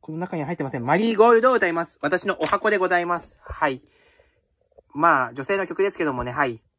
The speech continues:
まあ、のど自慢、活躍できるよう、応援よろしくお願い申し上げます。はい。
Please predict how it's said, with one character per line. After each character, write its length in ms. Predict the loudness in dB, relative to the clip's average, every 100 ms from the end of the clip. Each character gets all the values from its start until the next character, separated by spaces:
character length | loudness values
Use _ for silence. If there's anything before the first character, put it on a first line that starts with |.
| _ _ _ _ _
ま 360 | 4 4 6 2
あ、 20 |
の 100 | -2
ど 60 |
自 120 | -2 2
慢、 260 | 0 0 -10 _ _ _
活 220 | -6 -2
躍 160 | 0 0
で 80 |
き 80 | 0
る 60 | 2
よ 260 | 2 0 -6 _ _ _
う、 60 | 0
応 100 | 0
援 140 | 0
よ 120 | -4
ろ 40 | -2
し 60 |
く 140 | -2 -2
お 80 |
願 200 | -2 0
い 60 | 0
申 180 | 0 0
し 100 | 0
上 80 | -2
げ 100 | 0
ま 180 | 0
す。 160 | 0 -8
は 220 | -20 -10 -10
い。 160 | -10